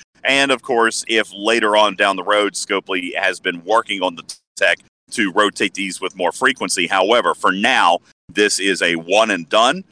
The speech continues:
The change that you see is the change that you will get for the foreseeable future. And alliances should be planning on how to shift themselves on the map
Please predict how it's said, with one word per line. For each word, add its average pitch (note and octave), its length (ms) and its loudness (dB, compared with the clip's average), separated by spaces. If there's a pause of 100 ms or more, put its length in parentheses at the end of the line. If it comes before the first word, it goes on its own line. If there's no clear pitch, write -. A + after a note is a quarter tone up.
(200)
The F2+ 100 -4
change G#2 600 -4
that F#2 180 -4
you F#2 120 -12
see A#2+ 540 -2
is F#2+ 260 -2
the - 140 -12
change G#2 360 -4
that F#2+ 100 -10
you F2 80 -14
will F2 120 -10
get G#2+ 220 0
for - 140 -16
the E2+ 80 -10
foreseeable F2+ 460 -6
future. B2+ 400 -2 (320)
And C3+ 360 0
alliances G#2 540 0
should G2 200 -6
be E2+ 100 -8
planning G2 540 -2 (680)
on F#2 220 -2
how A2 500 2
to F2+ 340 -4 (360)
shift - 520 -4
themselves G2 520 -2
on F#2 100 -4
the F2 60 -4
map F#2+ 340 2